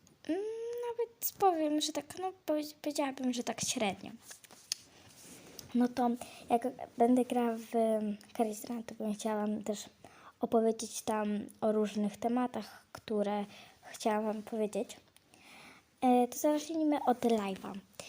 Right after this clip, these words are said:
E, live, y, oczywiście się odbędzie w następną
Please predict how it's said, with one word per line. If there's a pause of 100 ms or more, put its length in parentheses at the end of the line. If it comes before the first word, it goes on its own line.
(420)
E,
live, (280)
y, (440)
oczywiście
się
odbędzie (680)
w (420)
następną